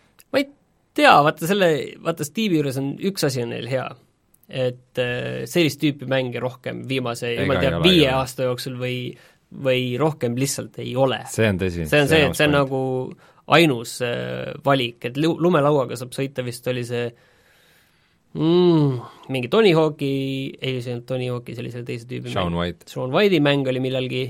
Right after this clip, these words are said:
Speaker 1: ja siis oli see, mis see Battle Royale, mida siin mingi,
Speaker 2: Mingi Elysium.
Speaker 1: Ring, Ring of Elysium
Speaker 2: Ring
Speaker 1: või?
Speaker 2: of Elysium, jah.
Speaker 1: Mida, seal, seal on ka lumelauad, aga muidu see, muidu selliseid asju nagu rohkem väga palju mängudes ei ole.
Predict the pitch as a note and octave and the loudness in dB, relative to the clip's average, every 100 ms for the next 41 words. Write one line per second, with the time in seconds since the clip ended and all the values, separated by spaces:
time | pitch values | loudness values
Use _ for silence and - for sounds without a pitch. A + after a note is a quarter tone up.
0 | B2+ C3 B2+ A#2+ C#3 B2+ B2 B2+ B2 B2 | -8 -6 -4 -4 -6 -6 -4 -2 -4 -6
1 | A#2+ B2+ A#2+ A#2+ A#2+ A#2+ _ _ _ _ | -8 -6 -4 -4 -6 -10 _ _ _ _
2 | _ - - _ _ _ _ _ - B2 | _ -20 -20 _ _ _ _ _ -10 -8
3 | - B2+ B2 B2+ B2 B2 B2 A2+ A2+ A2 | -4 -2 -2 -4 -4 -4 -4 -4 -6 -12
4 | - B2 B2+ C3 - - - - - F#2 | -12 -10 -10 -10 -12 -14 -14 -8 -4 -2
5 | E2 D#2+ F2 E2+ E2 D#2+ D#2 - F2 F2 | -2 -2 -2 0 0 0 -4 -6 -4 -2
6 | F2 F2 E2 E2 G#2 D#3+ C#3 C#3 C#3+ B2+ | -2 -2 -4 -4 0 0 -2 -4 -4 -6
7 | C3+ C3 C3 - E2+ D2+ D2 D2+ D2 C2 | -8 -10 -8 -6 -4 -6 -8 -8 -10 -6
8 | B2+ B2+ B2 A#2+ D3+ D3 C#3+ B2+ A#2+ B2 | -4 -2 -4 0 2 4 2 2 0 -2
9 | A#2+ A#2+ A#2+ - B2 C3+ C3+ C3 D3 C3 | -2 -2 -4 -4 -2 0 0 -2 -2 -2
10 | B2 B2 B2 B2 D3+ - _ - - - | -4 -4 -4 -6 -10 -18 _ -20 -16 -8
11 | - D#3 D3 C3+ C#3+ B2 B2 B2 B2 A#2+ | 2 4 4 4 2 2 0 0 -2 -2
12 | B2 C3 C3 B2+ B2+ A#2 B2 B2 B2 B2 | -2 -2 -2 -2 -2 -2 -4 -4 -4 -6
13 | A#2+ A#2+ B2 | -8 -8 -8